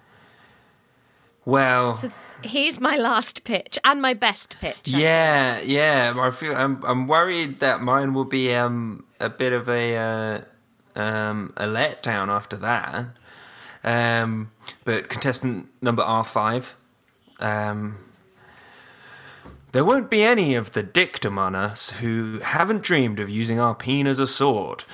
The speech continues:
Speaker 1: and therefore contestant number five will be the envy of all. The flatworm is an oceanic hermaphrodite that can be either male or female in mating terms.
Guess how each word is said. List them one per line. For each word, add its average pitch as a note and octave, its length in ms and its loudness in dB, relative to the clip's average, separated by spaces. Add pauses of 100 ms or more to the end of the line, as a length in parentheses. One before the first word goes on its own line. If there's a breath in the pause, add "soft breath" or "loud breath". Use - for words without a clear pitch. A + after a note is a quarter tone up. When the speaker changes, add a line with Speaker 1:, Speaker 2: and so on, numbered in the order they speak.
(200 loud breath)
Speaker 1:
and A2+ 200 0
therefore C#3+ 600 4
contestant C3+ 500 -2
number C3+ 240 2
five B2+ 400 0
will B2+ 100 -2
be G#2+ 200 -4
the F2+ 160 -8
envy A#2+ 360 -2
of C3 140 -6
all. C#2 360 -8 (500 loud breath)
The G2 360 -2
flatworm A#2+ 840 -2
is G2 100 -6
an F2+ 100 -6
oceanic B2 640 0
hermaphrodite G#2+ 720 -4
that E2+ 100 -8
can G2 140 -8
be G2 160 -4
either G2 240 -4
male B2 380 0
or B2+ 100 0
female E2 640 -4
in D#2 140 -6
mating G#2 360 -6
terms. F2 380 -6